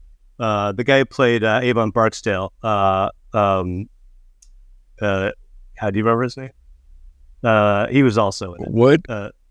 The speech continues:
Speaker 1: the guy who
Speaker 2: Yeah.
Speaker 1: played Avon Barksdale in The Wire. Um,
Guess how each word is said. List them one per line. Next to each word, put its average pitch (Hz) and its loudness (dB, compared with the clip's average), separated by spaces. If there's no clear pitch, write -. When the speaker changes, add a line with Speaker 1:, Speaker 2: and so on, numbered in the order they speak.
Speaker 1:
the 135 -4
guy 156 6
who 160 6
Speaker 2:
Yeah. - 4
Speaker 1:
played 151 4
Avon 135 2
Barksdale 127 2
in 117 2
The 110 0
Wire. 110 2
Um, 104 0